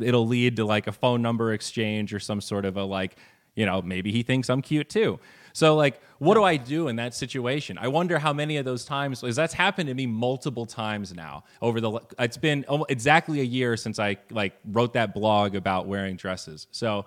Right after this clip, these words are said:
Speaker 1: it's
Speaker 2: Mm.
Speaker 1: been, like, a year, and that's happened to me multiple times. And every time I just get kind of bashful and go, "Oh, thanks, uh,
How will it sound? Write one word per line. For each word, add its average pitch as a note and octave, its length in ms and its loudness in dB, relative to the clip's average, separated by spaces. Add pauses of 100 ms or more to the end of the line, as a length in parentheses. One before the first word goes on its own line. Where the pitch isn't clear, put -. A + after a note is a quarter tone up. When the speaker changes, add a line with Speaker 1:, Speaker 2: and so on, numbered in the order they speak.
(360)
Speaker 1:
it's B2 160 -4
Speaker 2:
Mm. G#2+ 40 -6
Speaker 1:
been, E3+ 140 4
like, D3 180 4
a C#3 80 0
year, D3+ 280 2
and C#3 80 0
that's C#3+ 140 0
happened F3+ 320 4
to C#3+ 40 0
me C#3+ 120 0
multiple D3 360 -2
times. F#3+ 360 -2
And D3 80 -2
every E3 160 0
time D3+ 340 2
I C3+ 80 2
just C3+ 160 -4
get C#3 120 -6
kind C3+ 140 2
of A#2+ 60 -2
bashful B2+ 420 0
and C3 60 -2
go, D#3 180 0
"Oh, G3 140 2
thanks, E3 500 0
uh, D3 320 -6